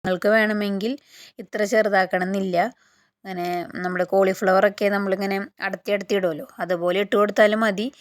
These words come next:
പിന്നെ അധികം വേവാനൊന്നുമില്ല ട്ടോ. അധികം നന്നായിട്ട് ഇത് വേവിക്കരുത്. just ഒന്ന് ആവി തട്ടുമ്പോൾ തന്നെ ഇതൊന്ന് വെന്ത് വരും. അപ്പം നമുക്ക് ആ ഒരു മീഡിയം വേവിലെടുക്കണം, നന്നായി വേവിക്കേണ്ട കാര്യമില്ല.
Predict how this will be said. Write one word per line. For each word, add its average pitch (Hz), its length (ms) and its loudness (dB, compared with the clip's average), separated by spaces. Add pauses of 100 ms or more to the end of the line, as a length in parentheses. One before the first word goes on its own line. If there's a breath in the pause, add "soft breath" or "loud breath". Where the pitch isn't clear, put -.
(240 loud breath)
പിന്നെ 202 240 -4
അധികം 220 440 0
വേവാനൊന്നുമില്ല 214 840 4
ട്ടോ. 165 180 -2
അധികം 170 420 -2
നന്നായിട്ട് 202 480 0
ഇത് 220 100 0
വേവിക്കരുത്. 185 720 -2 (460 soft breath)
just 185 300 -2
ഒന്ന് 233 200 4
ആവി 233 240 8
തട്ടുമ്പോൾ 226 340 2
തന്നെ 214 220 2
ഇതൊന്ന് 202 260 0
വെന്ത് 180 320 2
വരും. 175 300 -2 (400)
അപ്പം 170 220 -12
നമുക്ക് 185 340 -6 (100)
ആ 208 100 4
ഒരു 214 160 0
മീഡിയം 220 420 -2
വേവിലെടുക്കണം, 190 720 0
നന്നായി 190 480 -2
വേവിക്കേണ്ട 185 500 -2
കാര്യമില്ല. 165 460 0